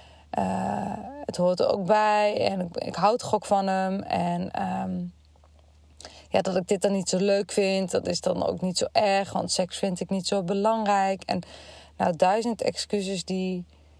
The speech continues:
die, ja, die je jezelf eigenlijk voor kan houden door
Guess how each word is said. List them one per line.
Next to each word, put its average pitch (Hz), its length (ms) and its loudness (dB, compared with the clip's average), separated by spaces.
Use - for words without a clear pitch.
die, 185 400 -2
ja, 196 220 2
die 190 180 -2
je 202 120 0
jezelf 185 400 0
eigenlijk - 340 0
voor 214 260 2
kan 233 180 2
houden 196 600 2
door 190 580 2